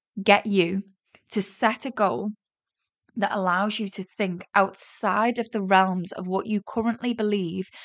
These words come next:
is possible for you without getting you to zoom out. Because right now, however, what normally happens is how, whatever's going on in your outside world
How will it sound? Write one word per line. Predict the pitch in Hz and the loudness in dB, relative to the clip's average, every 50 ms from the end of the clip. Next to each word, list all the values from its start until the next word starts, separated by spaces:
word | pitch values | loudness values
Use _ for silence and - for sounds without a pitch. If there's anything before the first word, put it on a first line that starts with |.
| - - - | -20 -8 -4
is | - 190 - | -2 -2 -2
possible | - - - 185 - - 208 208 202 190 | 0 2 0 0 0 -2 -2 0 0 0
for | 196 - 202 | 0 -2 -4
you | 180 170 170 175 202 226 233 - - - - - _ | -2 0 0 0 0 0 -2 -4 -8 -20 -20 -12 _
without | - 196 196 190 190 180 190 202 - - | 6 6 8 8 8 6 4 4 2 0
getting | 185 - - 180 | -4 -2 -2 0
you | 180 170 165 | -2 -2 -2
to | 170 - 175 | -4 -6 -8
zoom | 165 180 160 160 156 156 | -6 -4 -4 -4 -4 -4
out. | 147 147 147 - - - - _ _ _ _ _ - | -6 -6 -8 -10 -12 -14 -18 _ _ _ _ _ -2
Because | - 180 190 190 175 170 | 2 4 4 4 4 4
right | 180 190 202 247 269 262 269 | 4 6 6 6 4 2 2
now, | 269 254 240 196 160 160 196 247 240 _ _ _ _ _ _ - | 2 4 4 4 4 2 2 0 0 _ _ _ _ _ _ -6
however, | - 208 196 190 196 196 214 214 269 262 262 254 247 - - - _ - | 0 4 6 8 8 8 6 6 4 2 2 2 0 -8 -20 -10 _ 4
what | 214 233 - 240 | 4 6 6 8
normally | 233 233 240 233 247 262 269 269 | 8 8 8 6 4 2 0 -2
happens | - - 214 - 208 202 202 214 - - | -4 -6 -4 -2 0 0 0 -2 -2 -4
is | 160 160 175 196 - - - - - - - _ | -4 -4 -4 -6 -8 -10 -12 -14 -20 -20 -20 _
how, | - - 196 185 | 0 4 4 4
whatever's | - 208 214 - - 214 247 262 247 | 6 6 6 6 6 6 4 2 2
going | - 247 240 233 226 | 4 4 4 6 6
on | 226 226 220 202 | 6 6 6 4
in | 180 | 4
your | 180 180 175 - - | 2 0 0 0 0
outside | 170 175 - - - 190 185 175 180 185 | 0 0 0 -2 0 2 2 2 2 0
world | 160 156 160 165 190 226 247 | 0 0 2 2 0 0 -2